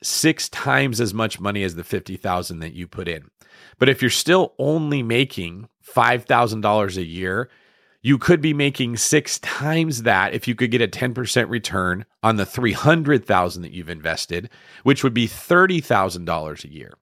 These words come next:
instead of five thousand dollars. So that's when I think people should start looking. When you have significant e-, equity in a property, you need to be asking yourself, "Is this actually working hard for me,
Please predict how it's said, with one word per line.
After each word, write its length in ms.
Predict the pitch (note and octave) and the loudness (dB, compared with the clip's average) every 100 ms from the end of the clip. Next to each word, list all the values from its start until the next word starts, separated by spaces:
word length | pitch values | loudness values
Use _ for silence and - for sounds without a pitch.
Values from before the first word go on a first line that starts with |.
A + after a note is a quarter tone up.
| _ - | _ -14
instead 240 | F2+ G#2 | -6 -4
of 100 | F#2 | -2
five 340 | - A#2+ A#2+ | 2 2 2
thousand 340 | - D#2+ E2+ D#2+ | -2 -4 -4 -10
dollars. 420 | C2+ G1+ - - _ _ _ | -10 -12 -16 -20 _ _ _
So 160 | - D3 | 2 6
that's 280 | F3 - | 6 4
when 260 | F3 F#3+ D#3+ - | 2 2 2 0
I 160 | C3 | 0
think 220 | - C3+ | 0 -2
people 220 | A2 A#2 A#2 | 0 -2 -2
should 180 | B2 | -4
start 240 | - A2+ F#2+ | 0 0 2
looking. 320 | C3 A2 F2+ | -2 -2 -6
When 100 | F#2+ | -4
you 120 | G2+ | -2
have 180 | C3 F3 | 0 0
significant 560 | - B2+ D3 A#2+ G2 - | 0 0 -2 -2 -8 -2
e-, 120 | C3+ - C#3 | -4 0 -2
equity 340 | D3 B2 G#2+ | -2 -2 -2
in 80 | F#2+ | -2
a 20 | |
property, 400 | - D#3 - F2+ | 0 0 0 -8
you 80 | G2+ | -6
need 120 | C#3 | -4
to 40 | |
be 100 | G#2 | 2
asking 300 | G2+ C#3 - | 2 2 -2
yourself, 320 | G2+ - F#2+ - | -6 -2 -2 0
"Is 240 | A#2+ F#2+ F2 | 0 0 0
this 320 | B2+ C#3+ - | 0 0 0
actually 580 | G#2+ A2 - A#2+ G#2+ G2+ | 2 2 0 -6 -4 -4
working 420 | F#2 G#2+ A2 F#2+ | -2 -2 -2 -8
hard 440 | E2+ C3+ F3 G#3 E3 | -8 -4 0 -2 -2
for 200 | - F#2+ | -2 -2
me, 320 | F2 F2 | -4 -8